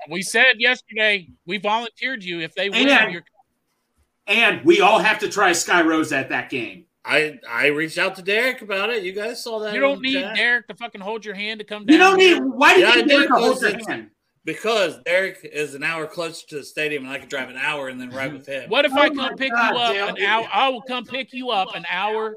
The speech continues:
Speaker 1: from your house.
Speaker 2: Dale,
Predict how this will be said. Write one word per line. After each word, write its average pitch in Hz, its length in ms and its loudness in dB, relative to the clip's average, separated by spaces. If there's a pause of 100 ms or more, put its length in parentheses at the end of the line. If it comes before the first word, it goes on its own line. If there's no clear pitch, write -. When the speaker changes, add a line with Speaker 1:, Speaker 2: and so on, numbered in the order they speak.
(240)
Speaker 1:
from 175 260 -14
your 180 180 -10
house. 135 640 -10 (3000)
Speaker 2:
Dale, 175 360 4